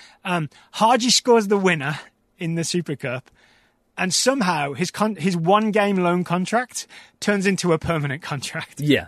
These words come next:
Speaker 2: that makes sense. Again.
Speaker 1: They s-, they essentially borrowed and then stole Giorgi Hagi, uh, at Steaua Bucharest.
Speaker 2: Yeah, but when a dictator does it, it's just for the good of the nation.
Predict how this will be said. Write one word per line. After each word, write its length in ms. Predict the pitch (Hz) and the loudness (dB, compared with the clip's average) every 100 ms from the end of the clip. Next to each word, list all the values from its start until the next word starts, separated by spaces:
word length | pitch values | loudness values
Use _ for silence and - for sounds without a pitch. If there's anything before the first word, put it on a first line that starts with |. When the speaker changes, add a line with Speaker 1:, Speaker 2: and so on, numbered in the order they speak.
| - | 0
Speaker 2:
that 120 | 185 | 2
makes 180 | 139 110 | 2 -2
sense. 280 | 85 - - _ - | -8 -14 -20 _ -2
Again. 240 | 165 143 226 | 0 4 2
Speaker 1:
They 60 | |
s-, 180 | 226 - - - | 2 -4 -12 -6
they 80 | 226 | -2
essentially 360 | 240 277 226 214 | 0 0 0 -2
borrowed 520 | 151 196 220 226 233 | 2 2 4 4 2
and 180 | 185 185 | 0 -2
then 100 | 165 | -2
stole 460 | - 175 151 139 | 0 2 2 0
Giorgi 320 | 135 147 143 | -2 -4 -2
Hagi, 460 | 135 139 135 131 156 | -2 -2 -2 -6 -4
uh, 280 | 190 135 156 | -6 -6 -8
at 60 | 180 | -10
Steaua 260 | - 135 | -6 -4
Bucharest. 540 | 135 127 120 110 - _ _ _ _ _ | -6 -10 -12 -14 -20 _ _ _ _ _
Speaker 2:
Yeah, 200 | 131 110 | -2 -2
but 160 | 113 139 | 2 2
when 160 | 147 147 | 4 4
a 60 | |
dictator 440 | 135 147 - 120 110 | 2 0 2 2 4
does 200 | 107 104 | 4 2
it, 100 | 98 | -2
it's 140 | 92 | -2
just 180 | 113 - | -4 -4
for 80 | 104 | -6
the 80 | 90 | -2
good 160 | 98 | -2
of 80 | 87 | -4
the 80 | 87 | -6
nation. 340 | 85 78 82 | -8 -8 -12